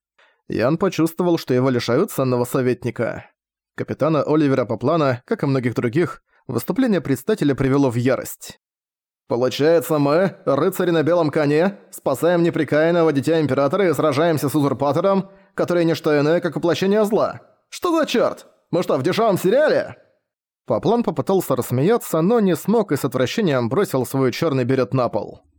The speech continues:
Его друг Иван Конев молча поднял берет и протянул его Поплану. Молодой пилот Ас берет не взял и продолжил свою тираду. "Почему вы должны проливать свою кровь ради защиты династии Голденбаумов?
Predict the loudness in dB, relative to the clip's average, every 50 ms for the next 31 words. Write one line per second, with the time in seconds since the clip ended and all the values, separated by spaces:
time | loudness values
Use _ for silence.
0 | _ _ _ _ -4 -2 0 0 2 2 2 0 2 0 0 0 0 0 0 2
1 | 2 0 0 0 0 0 2 2 0 0 0 0 0 0 0 -2 -4 -4 -2 -2
2 | 0 0 0 0 0 0 0 0 0 0 0 0 -2 -2 -4 -4 -2 0 2 2
3 | 2 2 0 0 -2 -2 -2 0 0 2 2 2 0 0 -2 -8 _ _ _ _
4 | _ _ -4 -2 0 0 0 0 0 0 0 0 0 0 0 0 0 0 0 0
5 | 2 0 0 -2 0 0 0 0 0 -2 -2 -2 -2 0 0 2 2 2 2 0
6 | -2 0 0 2 2 2 2 0 -2 -2 0 2 2 2 2 2 2 2 0 0
7 | 0 -4 -6 -8 -12 -18 _ _ _ _ _ _ _ _ _ _ _ _ _ _
8 | -4 -4 -2 0 0 0 2 2 2 2 2 2 2 0 0 0 0 0 0 0
9 | 2 2 2 2 2 0 0 0 0 2 2 2 2 0 0 0 0 0 0 2
10 | 2 2 0 0 0 -2 0 0 0 0 0 0 0 0 0 0 0 0 0 0
11 | 2 2 2 2 2 0 0 -2 -4 -6 -8 -12 -20